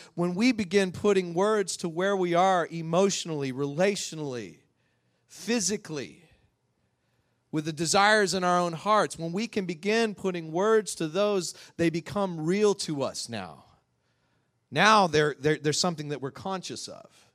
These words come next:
And now that something's conscious, you can deal with it or not deal with it.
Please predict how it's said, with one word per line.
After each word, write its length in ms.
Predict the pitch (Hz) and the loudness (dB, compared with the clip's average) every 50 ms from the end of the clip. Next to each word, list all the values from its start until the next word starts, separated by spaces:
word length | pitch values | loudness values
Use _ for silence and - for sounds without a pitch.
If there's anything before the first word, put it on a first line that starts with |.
| _ _ _ _ _ _ _ _ _ _ _ _ _ _ _ _ | _ _ _ _ _ _ _ _ _ _ _ _ _ _ _ _
And 100 | - 127 143 | -10 -2 0
now 180 | 180 226 254 | 2 2 2
that 160 | 240 226 180 - | 2 0 -2 0
something's 340 | 220 202 - 196 180 151 | 0 0 0 0 -2 -2
conscious, 580 | - - 208 233 240 214 - 180 170 170 - - - _ _ - | -4 -4 0 0 0 0 0 -2 -4 -4 -4 -12 -18 _ _ -4
you 120 | 180 196 | -4 -4
can 160 | - 190 175 | -2 -4 -6
deal 240 | 156 170 196 202 196 | -2 0 2 2 4
with 160 | 190 185 165 | 4 2 2
it 120 | 170 165 - | 0 -2 0
or 160 | 156 165 160 | -2 -2 -2
not 340 | 156 165 175 196 208 196 - | 0 0 0 0 0 -2 -4
deal 220 | 135 131 113 98 | -8 -8 -6 -6
with 160 | 90 85 76 71 | -8 -10 -10 -10
it. 180 | 69 67 - | -12 -14 -14